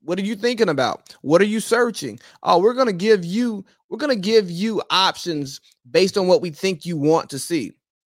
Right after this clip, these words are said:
Well, what if I want to see things that counter my, my, my natural, um, you know, my natural thought?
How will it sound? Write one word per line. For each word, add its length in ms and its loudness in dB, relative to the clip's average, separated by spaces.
Well, 320 -4
what 180 2
if 140 -2
I 320 2
want 320 -4
to 80 -8
see 160 -4
things 400 -4
that 320 -2
counter 680 2
my, 440 2
my, 300 0
my 220 0
natural, 760 -2
um, 840 -2
you 120 -2
know, 120 2
my 100 2
natural 400 -2
thought? 400 -2